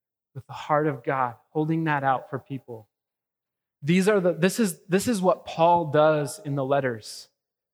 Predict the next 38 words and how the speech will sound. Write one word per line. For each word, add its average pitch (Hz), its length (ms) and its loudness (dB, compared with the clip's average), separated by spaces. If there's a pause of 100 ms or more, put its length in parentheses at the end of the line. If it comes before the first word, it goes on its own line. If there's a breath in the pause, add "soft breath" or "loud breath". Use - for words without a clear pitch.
that 135 120 0
he 139 100 -2
writes 147 340 -2
to 147 120 -6
the 123 100 -10
churches. 143 680 -12 (420)
He's 170 160 0
continually 190 600 0
holding 170 440 0
out 147 280 -2
God's 139 340 0
vision. 127 560 -8 (680)
Look 202 340 2
at 202 180 -4
all 202 300 0
that 190 180 0
Jesus 175 480 -4
has 147 220 -4 (160)
done 170 240 -2
for 156 200 -6
you, 135 260 -4
people. - 540 -20 (1400)
And 156 100 -8
because 202 500 0
of 220 120 2
what 185 240 2
Jesus 175 360 -6
has 147 180 -6
done, 160 340 -4
this 196 220 0
is 202 140 -2
who 165 200 -6
God 196 300 -2
is 175 160 -2
calling 190 420 -2
you 175 140 -2
to 156 100 -10
become. 131 520 -6